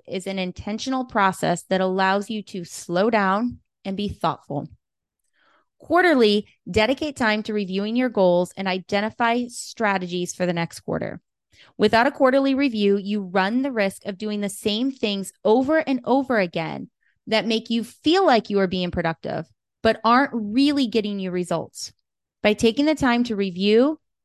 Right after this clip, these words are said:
strategize, and understand the habits and beliefs that are either helping or hindering your goal progress, you're able to make the changes necessary to achieve your goals. And the power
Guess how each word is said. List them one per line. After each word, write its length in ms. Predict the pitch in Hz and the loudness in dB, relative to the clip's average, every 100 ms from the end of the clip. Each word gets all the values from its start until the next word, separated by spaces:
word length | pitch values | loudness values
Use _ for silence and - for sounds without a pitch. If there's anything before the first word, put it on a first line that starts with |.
| _ | _
strategize, 800 | - - 269 240 202 190 170 180 | -10 0 2 2 0 0 0 -2
and 180 | - 214 - | -6 -6 -2
understand 580 | 220 269 285 - 226 | -2 -2 -4 -6 -4
the 80 | 214 | -4
habits 460 | 190 175 185 233 240 | -2 -2 -2 -2 -4
and 100 | 220 | -6
beliefs 460 | 190 180 233 - - | -4 -4 -6 -12 -6
that 220 | 190 202 | -2 0
are 80 | - | -2
either 320 | 214 202 180 - | 0 0 -2 -4
helping 500 | - 190 285 285 302 - | -2 0 0 0 0 -2
or 240 | 208 190 - | -2 -2 -4
hindering 580 | 311 311 220 175 170 170 _ _ _ | -4 -2 0 -2 -2 -6 _ _ _
your 140 | 202 214 | -2 0
goal 340 | 190 196 196 | 4 4 4
progress, 640 | - 185 170 196 285 - - _ _ _ | 2 0 2 0 -2 -6 -18 _ _ _
you're 160 | - 233 | -2 2
able 260 | 233 240 277 | 4 4 2
to 80 | |
make 200 | 302 247 | 0 -2
the 80 | 240 | -6
changes 400 | 240 220 220 240 | -8 -6 -4 -2
necessary 580 | 208 190 185 185 180 185 | -2 -6 -6 -4 -2 -2
to 140 | - | -4
achieve 400 | 180 - - 196 | -6 -6 -6 -4
your 220 | 180 170 160 | 0 2 2
goals. 480 | 151 - 98 - _ _ _ _ | 0 -2 -8 -12 _ _ _ _
And 140 | 220 320 | -6 -4
the 60 | |
power 680 | - - 240 277 208 165 196 | -6 -2 2 2 4 2 -2